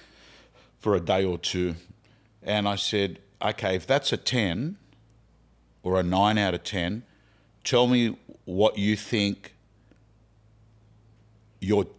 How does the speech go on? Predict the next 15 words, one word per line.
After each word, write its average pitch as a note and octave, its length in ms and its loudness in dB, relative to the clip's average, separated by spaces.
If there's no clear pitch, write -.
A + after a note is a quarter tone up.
child G2+ 560 4
committing G2 340 -2
suicide G2+ 800 0
that's - 260 -6
twenty G2+ 280 -4
years F2+ 280 -2
of E2+ 140 -2
age E2+ 380 0
is. C#2+ 180 -10
What F#2 240 0
score F#2+ 300 -2
would E2+ 120 -4
you F2 80 -8
put - 280 -10
that F2+ 300 -8